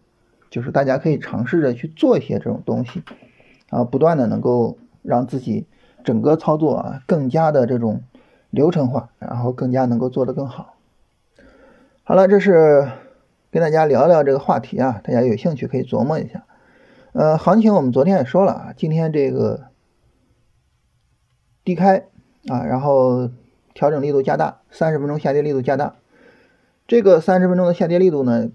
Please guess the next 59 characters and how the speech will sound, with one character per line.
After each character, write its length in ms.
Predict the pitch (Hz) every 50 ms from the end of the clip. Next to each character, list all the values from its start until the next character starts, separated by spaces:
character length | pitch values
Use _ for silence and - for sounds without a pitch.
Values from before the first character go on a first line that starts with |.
| - - -
很 80 | 131
明 180 | 139 143 175 208
显 200 | - 160 123 113
啊， 140 | 107 - -
已 120 | 123 120
经 220 | 117 127 131 139 -
超 300 | - - - 214 220 226
出 220 | 220 - - 143
了 120 | 139 131 120
周 200 | 123 - 180 190
二 240 | 208 226 220 175
的 100 | 127 113
下 180 | 117 - - 120
跌 120 | 120 117
力 100 | 110 113
度 160 | 110 117 - - _
啊， 180 | - - - 113
所 140 | - - 123
以 60 | 123
这 120 | 110 117
没 140 | 117 117 113
法 140 | 117 139 131
买 180 | 123 113 -
了， 160 | - - 107 -
是 100 | - -
吧？ 180 | 127 120 - - _ _ _ _ _ _ _ _ - - - - - - _ _ _ _ _
然 140 | - 190 220
后 120 | 254 247
低 140 | 214 240 226
开 120 | 226 247
之 120 | 240 - 247
后 200 | 247 240 294 330
呢， 200 | - 151 135 127
反 240 | 123 - 120 117
弹 160 | 117 123 131 135
的 60 | 147
力 120 | 165 160
度 120 | 139 135 127
比 80 | 127
较 120 | - 123 117
大， 280 | 127 - 151 - - -
所 160 | - - 143
以 20 | 135
这 120 | - 170
个 100 | 156 131
时 80 | 127 143
候 140 | 127 127
呢， 100 | 131 120
一 80 | 117 127
个 120 | 131 135
三 200 | 135 - 151 151
十 80 | 156 156
分 80 | 156 160
钟 120 | 156 165
下 120 | 165 151
跌 140 | 139 147 143
之 80 | 143 151
后 160 | 160 160 143
呢， 180 | 131 117 107